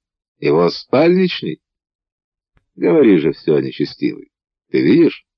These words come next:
не только у императора Византии хорошая сыскная служба, но и почтовый барит всемогущего халифа не бездействует. Нанял надежных осведомителей, и я был предупрежден о византийском лазутчике.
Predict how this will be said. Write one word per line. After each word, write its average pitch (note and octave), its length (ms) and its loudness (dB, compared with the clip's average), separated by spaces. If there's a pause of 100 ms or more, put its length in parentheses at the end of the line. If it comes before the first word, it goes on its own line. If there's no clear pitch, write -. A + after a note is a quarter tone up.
(280)
не - 120 -8
только D3+ 560 0
у C3 120 0
императора A#2+ 580 0
Византии F#2+ 640 0
хорошая D#2+ 520 -2
сыскная D2 500 -6
служба, A1+ 500 -8 (680)
но C2+ 160 -12
и D2 100 -4
почтовый C3 640 2
барит C#3 460 2
всемогущего B2+ 880 0
халифа B2 500 2
не A#2+ 120 0
бездействует. A#2 920 2 (520)
Нанял A#2 460 0
надежных A#2 600 2
осведомителей, G#2 1000 2
и F#2+ 60 4
я A2+ 160 4
был C3+ 260 4
предупрежден C#3+ 1160 2
о - 120 -2
византийском C#3 840 2
лазутчике. - 760 -2